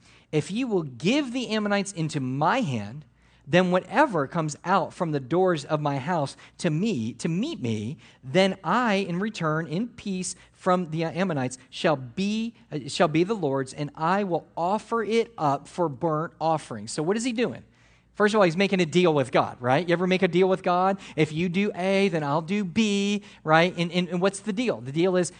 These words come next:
hey, if you give us victory, now understand, before this, he already promised victory, but now he's trying to make certain that God's gonna give him victory. So he says, "Hey, listen,"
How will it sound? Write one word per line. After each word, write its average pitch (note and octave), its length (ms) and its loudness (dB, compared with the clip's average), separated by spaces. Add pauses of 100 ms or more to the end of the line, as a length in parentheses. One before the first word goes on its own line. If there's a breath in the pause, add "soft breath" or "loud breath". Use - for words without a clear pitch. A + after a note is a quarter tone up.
(100)
hey, G#3+ 240 -2
if E3+ 160 -2
you A3+ 200 0
give G#3+ 260 2
us A3+ 200 0
victory, F3 640 -2 (100)
now F3 120 0
understand, G3 640 -2
before A3+ 320 -4
this, F3+ 160 -2
he F#3+ 100 -2
already F#3+ 220 2
promised A3+ 500 -2
victory, B2 500 -6 (220 loud breath)
but E3 120 -2
now F#3+ 180 4
he's G3+ 180 0
trying F#3+ 260 -2
to F3+ 100 0
make E3 280 -4
certain F3+ 640 -2
that D3 120 -4
God's C#3 200 2
gonna C3 140 -4
give B2 160 -2
him A#2 80 -4
victory. A#2 480 -8 (220 loud breath)
So A#3 100 -2
he G#3 80 0
says, A3 160 -2
"Hey, A3 100 2
listen," A#3 340 -2